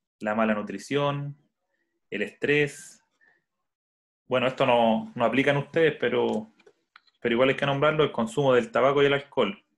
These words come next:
¿Ya? Todas ellas pueden tener como consecuencia el empobrecimiento de la capacidad cardíaca.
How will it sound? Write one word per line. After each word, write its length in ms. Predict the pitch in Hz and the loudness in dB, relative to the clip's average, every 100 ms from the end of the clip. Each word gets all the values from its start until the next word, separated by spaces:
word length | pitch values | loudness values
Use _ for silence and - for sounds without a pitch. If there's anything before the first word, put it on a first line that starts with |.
| _ _ _ _ - _ _ | _ _ _ _ -20 _ _
¿Ya? 280 | - 139 160 - - - - _ _ _ _ _ - _ - | 0 0 0 -10 -20 -20 -20 _ _ _ _ _ -20 _ 0
Todas 280 | 160 165 175 | 4 6 6
ellas 140 | 170 170 | 2 2
pueden 380 | 165 170 160 _ | 2 2 -6 _
tener 320 | - 139 156 | -2 0 0
como 200 | - 143 135 | -2 -2 0
consecuencia 840 | 131 - 135 160 156 175 170 - - | -2 -2 -2 -2 -2 0 2 0 -2
el 280 | 139 143 - | -2 -2 -6
empobrecimiento 960 | 143 139 139 135 131 135 139 165 - | -6 -2 -2 0 -4 -6 -8 -6 -2
de 40 | 156 | 0
la 100 | 147 | 0
capacidad 400 | 147 143 156 151 | -2 -4 -2 0
cardíaca. 600 | 147 143 151 101 90 | 0 0 -2 -2 -8